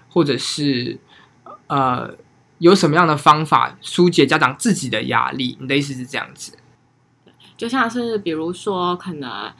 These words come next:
Speaker 2: 呃，儿青其实蛮常见，就是A D H D或A S D的孩子嘛，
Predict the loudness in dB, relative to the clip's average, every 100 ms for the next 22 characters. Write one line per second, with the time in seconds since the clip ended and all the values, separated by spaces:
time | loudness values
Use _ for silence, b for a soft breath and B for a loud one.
0 | b b b -8 -4 -2 0 0 0 -2
1 | 0 0 0 -2 -4 -4 -6 -8 -8 -8
2 | -10 -10 -10 -8 -8 -8 -8 -10 -12 -10
3 | -10 -8 -10 -8 -10 -12 -10 -8 -8 -10
4 | -12 -10 -10